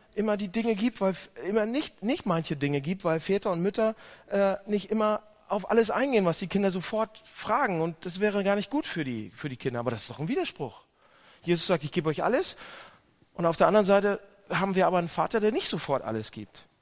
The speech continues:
Leute, es ist nur ein Widerspruch, wenn wir das Gebet, Vater unser, gib Gebet, als Aladins Wunderlampe Gebet sehen und nicht als eine Vater-Kind-Beziehung.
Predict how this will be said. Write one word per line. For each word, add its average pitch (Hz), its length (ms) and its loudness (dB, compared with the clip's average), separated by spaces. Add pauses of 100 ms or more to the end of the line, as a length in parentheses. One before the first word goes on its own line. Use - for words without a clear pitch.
(760)
Leute, 185 280 2
es 170 160 -2
ist - 340 -6
nur 311 220 2
ein 247 160 -2
Widerspruch, 156 580 -2 (1040)
wenn 160 200 0
wir 170 140 4
das 147 300 -2
Gebet, 156 360 -2
Vater 160 340 -2
unser, 139 240 -6
gib - 380 -8
Gebet, 113 440 -6
als 127 200 -4
Aladins 147 560 0
Wunderlampe 117 540 -4
Gebet 98 320 -12
sehen 95 320 -14 (720)
und 139 160 -2
nicht 185 180 0
als 147 160 -4
eine 131 100 -6
Vater-Kind-Beziehung. 120 920 -8